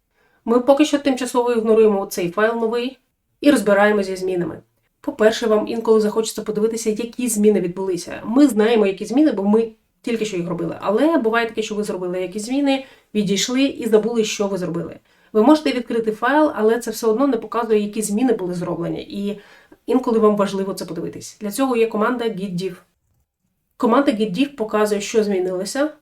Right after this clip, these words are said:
за замовчуванням порівняно з останнім збереженим станом файла. У нас зараз змінився тільки один файл, тому ми даємо просто команду git diff. Але якщо файлів змінено було багато, ви можете дати команду git diff і конкретний файл.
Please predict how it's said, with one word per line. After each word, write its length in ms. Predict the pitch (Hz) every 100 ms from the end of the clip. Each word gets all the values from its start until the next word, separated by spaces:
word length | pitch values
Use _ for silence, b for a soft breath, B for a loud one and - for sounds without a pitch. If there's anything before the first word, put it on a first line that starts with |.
| _ 208
за 160 | 226
замовчуванням 600 | 220 247 320 285 262 247
порівняно 640 | 233 233 277 294 254 247 220
з 300 | 214 269 277 - -
останнім 360 | - 220 220
збереженим 440 | 202 185 185 185 185
станом 300 | - 202 196
файла. 420 | 208 175 156 160 _ _ _ _ _
У 80 | 226
нас 260 | 226 285 285
зараз 280 | 277 285
змінився 460 | 269 247 247 - 269
тільки 320 | - 220 226
один 220 | 247 269
файл, 280 | - 170 165 - _ _ _ -
тому 240 | 233 269
ми 80 | 269
даємо 300 | 233 233 233
просто 240 | - -
команду 240 | - 208 208
git 180 | 214 175
diff. 220 | 226 214 _ B B
Але 140 | 214
якщо 240 | 220 220 233
файлів 320 | 226 226 208
змінено 320 | 220 214 190
було 180 | 175 180
багато, 380 | 175 208 277 277
ви 100 | 254
можете 260 | 208 208
дати 240 | 196 196 214
команду 380 | 208 196 196 180
git 180 | 180
diff 240 | 170 254 294 _ _
і 140 | 247
конкретний 500 | 247 220 208 180 180
файл. 220 | 175 143